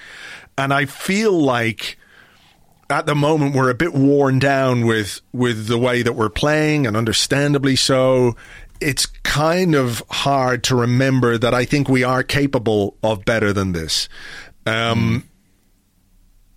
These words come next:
Speaker 1: but, you know, Arteta and I think the team are in a kind of a rut.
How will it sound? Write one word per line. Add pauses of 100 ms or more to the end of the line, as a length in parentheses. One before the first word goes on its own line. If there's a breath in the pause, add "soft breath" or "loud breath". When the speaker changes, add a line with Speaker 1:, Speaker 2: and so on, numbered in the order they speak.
(680)
Speaker 1:
but,
you
know, (1600)
Arteta
and
I
think
the
team (120)
are
in
a
kind
of
a
rut.